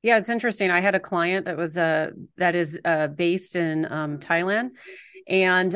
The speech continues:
uh, she and her mother, as well as her grandmother, had a habit of choosing men for love,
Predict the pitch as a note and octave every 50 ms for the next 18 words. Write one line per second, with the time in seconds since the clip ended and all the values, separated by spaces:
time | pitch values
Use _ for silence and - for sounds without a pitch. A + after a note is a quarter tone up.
0 | - - F3+ F3 E3+ E3 E3 D#3+ D#3+ D#3+ D#3+ D#3 - - - - G3+ G3+ G#3 A3
1 | B3 - - - _ _ _ _ _ _ _ _ _ _ - - D#3 E3 D#3+ D#3
2 | D#3+ E3 D#3+ D#3+ D#3+ D#3+ E3 E3+ F3+ G3 G3 G3 G3+ F#3+ - D#3 D#3 D3+ - D#3+
3 | E3 F#3 F#3 E3 - - E3+ D3+ D3+ E3 D#3 D3+ E3+ E3+ E3 D#3 D3+ D3 D3 D3
4 | C#3+ C#3+ - - - - - E3+ F3 F#3 G#3 F#3+ - D#3+ D#3 D3+ D3+ D#3+ F3+ F#3
5 | - - _ _ - D#3+ D#3 D3+ - - - E3+ E3+ D#3+ D#3 E3+ D#3+ D#3+ D#3+ D#3
6 | D3+ D3 C#3+ D3 D#3+ F#3 G#3 G#3 _ _ _ - - F3 E3 D#3 D3+ D3 C3+ C#3
7 | D#3+ F#3+ A3 A3 G#3+ -